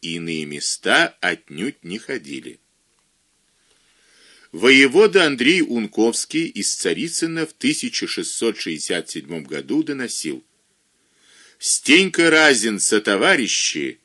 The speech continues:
на воровство из Черкасского пошел же,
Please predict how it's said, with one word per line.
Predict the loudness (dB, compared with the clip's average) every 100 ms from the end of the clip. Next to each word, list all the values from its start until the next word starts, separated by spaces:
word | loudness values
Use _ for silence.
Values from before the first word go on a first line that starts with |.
| _ _ _ -6
на | -2
воровство | 2 4 4 2 -4 0 2 4
из | 2 -2 -4
Черкасского | -2 0 0 2 0 2 0 -2 -2 -2
пошел | -2 -4 -2 -2 -4
же, | -8 -12